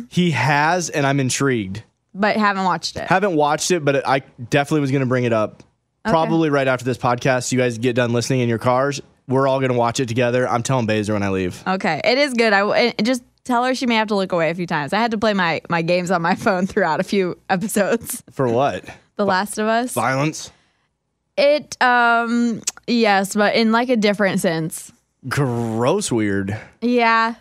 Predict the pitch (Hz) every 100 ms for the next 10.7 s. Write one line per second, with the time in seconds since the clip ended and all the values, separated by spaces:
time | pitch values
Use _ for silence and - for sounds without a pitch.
0 | - 262 277 240 269 277 247 247 233 226
1 | 226 156 220 226 226 220 240 208 208 202
2 | 214 185 208 226 233 254 339 302 294 277
3 | 254 262 240 254 233 208 202 208 214 220
4 | 196 180 185 - 180 165 160 165 - _
5 | 175 156 170 180 165 180 175 147 - -
6 | - 110 160 165 - 98 95 - _ -
7 | 240 202 220 285 285 202 165 240 262 240
8 | 214 226 - - - 226 233 254 240 208
9 | 202 202 214 208 196 185 190 190 185 -
10 | - _ _ _ _ -